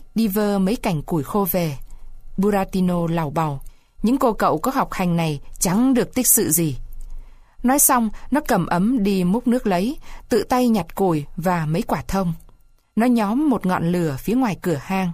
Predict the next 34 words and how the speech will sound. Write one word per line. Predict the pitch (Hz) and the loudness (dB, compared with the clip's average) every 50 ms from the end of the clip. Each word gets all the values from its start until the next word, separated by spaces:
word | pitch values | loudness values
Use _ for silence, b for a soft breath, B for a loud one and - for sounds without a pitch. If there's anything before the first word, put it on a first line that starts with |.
| b b b b b b b b b _ _ _ | b b b b b b b b b _ _ _
Lửa | 180 175 175 160 - | 0 0 2 0 0
bốc | - 214 233 - | 0 -2 0 0
rất | - 277 277 - | 0 -2 -2 -2
cao, | - 226 202 185 180 175 B B B B B B - | 0 0 0 0 -2 -4 B B B B B B 0
nó | 202 190 185 247 294 | 0 2 2 2 0
tự | - - 247 214 | 0 0 -2 0
tay | - - 202 202 202 202 190 | 0 0 0 0 0 0 -2
pha | - - 214 202 190 190 | -2 -2 -2 0 0 0
một | 180 165 165 - | -2 -2 -2 -2
ấm | 160 160 190 240 262 - - | -2 0 0 0 -2 -2 -2
ca | 233 208 185 - | -2 -2 -2 -4
cao. | - 190 180 175 170 165 - - - - - - b b b b b b b | -4 -2 -2 -2 -2 -4 -8 -12 -18 -20 -20 -20 b b b b b b b
"Lại | - 208 208 208 | 0 2 2 2
mà | 220 - | 2 2
ăn | - 254 254 254 262 | 2 2 4 4 4
nhanh | 269 262 269 269 | 4 4 4 4
lên." | 269 269 269 240 180 165 - - - _ _ _ _ _ _ _ _ _ _ _ _ - | 4 4 4 2 0 -2 -6 -14 -20 _ _ _ _ _ _ _ _ _ _ _ _ 0
Malvina | 202 208 208 - 220 202 196 196 190 185 | 0 0 2 2 2 2 2 2 2 0
từ | 175 185 202 165 | 0 0 -2 0
nãy | 151 156 165 143 110 262 277 262 214 | 0 0 -2 0 0 -2 -2 -2 -2
vẫn | 190 180 196 240 277 - | 0 0 0 0 -2 -2
yên | - - 214 180 180 175 | -2 0 0 2 0 0
lặng, | 170 156 - B B B B B B | -2 -4 -6 B B B B B B
môi | - 233 254 233 | 2 2 4 4
mím | 214 214 254 294 | 4 4 4 4
lại. | 302 240 196 170 - - - b b b b b b b _ - | 2 2 0 0 -4 -6 -10 b b b b b b b _ 0
Nhưng | 196 196 202 196 185 185 | 2 2 4 2 2 2
lúc | 220 302 302 | 2 2 2
này, | 220 220 190 170 156 151 B B B B - | 0 0 0 0 -2 -4 B B B B 0
cô | 254 269 | 2 4
lấy | 262 302 | 4 4
giọng | 294 - - - - 185 | 4 2 2 2 2 2
người | 180 185 170 160 | 2 2 2 0
lớn, | 156 160 160 180 233 277 | 0 0 0 0 0 -2